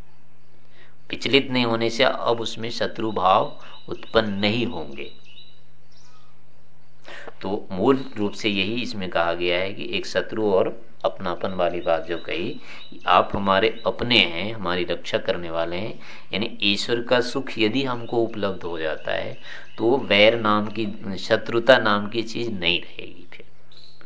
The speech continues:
विरोध होगा, सब कुछ होगा, लेकिन मन में जो विचलन होती है,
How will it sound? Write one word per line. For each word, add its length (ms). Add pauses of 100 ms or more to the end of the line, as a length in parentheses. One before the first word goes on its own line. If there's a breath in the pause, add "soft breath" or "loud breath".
(360)
विरोध 300
होगा, 540 (720)
सब 240
कुछ 240
होगा, 440 (300 loud breath)
लेकिन 220
मन 220
में 260
जो 100
विचलन 460
होती 380
है, 460